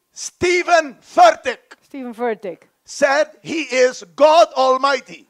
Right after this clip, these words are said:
Speaker 2: Die zei, "Ik ben God de Almachtige."
Speaker 1: He stood in the pulpit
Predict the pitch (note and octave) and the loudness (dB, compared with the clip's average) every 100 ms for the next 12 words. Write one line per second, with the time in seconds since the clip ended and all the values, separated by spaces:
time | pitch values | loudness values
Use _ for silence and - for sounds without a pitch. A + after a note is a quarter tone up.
0 | _ G4 A4 - C#4+ D4+ D4+ F4+ C#4 C#4+ | _ -8 -4 -2 0 -2 -4 -8 -2 0
1 | E4+ C#4+ D#4+ B3+ C4 C4 B3+ A3+ C3+ F#3 | 0 -2 -2 0 0 0 -2 -4 -6 -14
2 | E3+ E3 _ _ G3+ A#3 - - F4+ F#4+ | -16 -20 _ _ -12 -10 -12 -8 -2 -2
3 | F#4+ D#4 D#4+ D4 C#4+ - G#4 F#4 - A#3 | -4 -6 -8 -2 -2 0 -2 -2 -6 -12